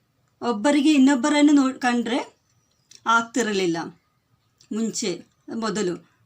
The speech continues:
അതായത് മുമ്പേ ഒಬ್ಬರಿಗೆ, ഒരാൾക്ക്,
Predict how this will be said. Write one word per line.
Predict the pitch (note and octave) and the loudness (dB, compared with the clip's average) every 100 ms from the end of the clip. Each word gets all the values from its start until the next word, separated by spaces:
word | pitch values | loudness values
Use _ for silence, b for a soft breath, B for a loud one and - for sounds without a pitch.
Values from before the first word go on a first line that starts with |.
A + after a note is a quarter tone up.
| - | -12
അതായത് | G#3 D#4 | -6 -2
മുമ്പേ | B3+ A3 G3+ D#4+ G#4 _ _ _ _ _ | -2 -2 -2 -4 -8 _ _ _ _ _
ഒಬ್ಬರಿಗೆ, | G#3+ F3+ F3+ B3 B3 F3 F3+ - _ _ - | -12 -8 -4 -2 -2 -4 -6 -12 _ _ -10
ഒരാൾക്ക്, | A3 A3+ F#3 A#3 F#4 | -4 -2 -2 -6 -8